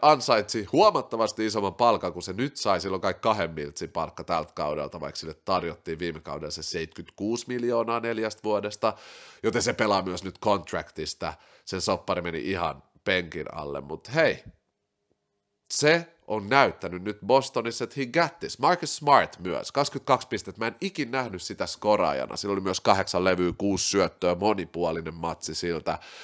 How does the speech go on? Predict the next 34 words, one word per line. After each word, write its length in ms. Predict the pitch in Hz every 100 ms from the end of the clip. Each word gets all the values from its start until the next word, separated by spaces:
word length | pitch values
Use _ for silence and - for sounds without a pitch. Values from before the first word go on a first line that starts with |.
| - - - -
Marcus 320 | 175 - -
Smart 400 | 123 113 92 -
on 120 | 90
kehittynyt 520 | 98 107 90 - 87 85
joka 340 | 165 147 107
vuosi 460 | 98 90 82 - - _ _ _
sille 300 | - 92 87 90
hitaasti, 420 | 170 139 107 101
mut 180 | 98 98
varmasti, 500 | 107 95 82 - 87
että 140 | 113
nyt 160 | 151 -
se 100 | 135
on 80 |
oikeasti 460 | 117 139 117 98 98
myös 260 | 95 95 104
vaarallinen 520 | 139 117 92 87 87
skoraaja. 600 | - - 170 104 69 55
Se 160 | 95 92
vie 200 | 113 98
jengiä 480 | 113 120 101 92 90
postiin, 520 | 127 127 104 - 87
heittää 280 | 92 85 90
jengin 360 | 95 104 92 90
naavaa 340 | 101 95 90
juttuja 380 | 92 - 92 82
silleen. 300 | 101 87 78
Tästä 220 | 110 -
Bostonista 480 | 180 - 139 104 104
mä 20 |
en 80 | 98
oo 100 | -
puhunut 380 | 156 113 90 82
hirveästi. 640 | 95 - - 50 - -